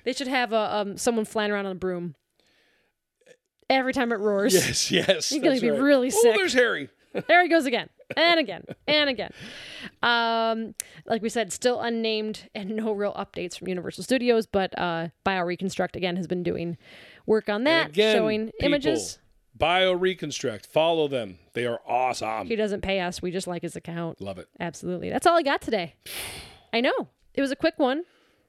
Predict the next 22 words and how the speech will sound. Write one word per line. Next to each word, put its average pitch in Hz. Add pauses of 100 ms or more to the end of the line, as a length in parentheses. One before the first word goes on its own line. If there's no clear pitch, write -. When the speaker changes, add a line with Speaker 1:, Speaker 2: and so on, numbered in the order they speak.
Speaker 1:
Not, 269
not, 262
nothing, 277
nothing 277
really, 269
like, 240 (440)
earth-shattering 285
or, 220
or 226
that 226
exciting 233
to 214
talk 254
about. 233
Just 233
kinda 220
bringing 220
you 214
the 202
news 220
this 226
week. 220